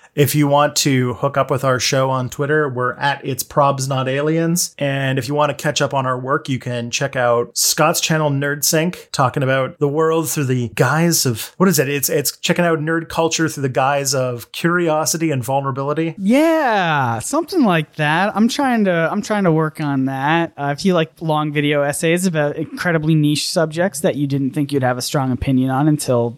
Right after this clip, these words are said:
Speaker 2: just the moment you clicked on the video, then come check it out. And Tristan's got a fantastic YouTube channel. Uh, as of this recording, you still, still recently hit a hundred thousand subscribers, ordered that delightful silver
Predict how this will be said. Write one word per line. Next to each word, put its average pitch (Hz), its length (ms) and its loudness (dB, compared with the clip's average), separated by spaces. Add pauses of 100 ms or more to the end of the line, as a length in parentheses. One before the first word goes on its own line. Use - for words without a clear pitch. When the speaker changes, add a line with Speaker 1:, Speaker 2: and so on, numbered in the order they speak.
Speaker 2:
just - 380 -2
the 139 40 0
moment 117 360 0
you 117 60 -14
clicked - 280 -8
on 123 140 0
the 120 80 -2
video, 143 500 2 (400)
then 180 800 2
come 214 360 2
check - 180 -2 (160)
it 208 80 0
out. 269 240 0
And 160 120 0
Tristan's 254 320 -2
got 185 140 0
a 170 40 0
fantastic 185 800 -4
YouTube 135 460 -4
channel. 147 560 2 (280)
Uh, 151 320 0
as 226 220 0
of 240 140 4
this 220 220 2
recording, 208 440 -2
you 160 60 0
still, 196 520 0
still 202 460 0 (220)
recently 190 580 2
hit 175 220 0
a 160 40 2
hundred 180 360 -2
thousand 170 320 -2
subscribers, 185 580 0
ordered 180 360 0
that 135 300 -2
delightful 156 680 0
silver 127 640 -4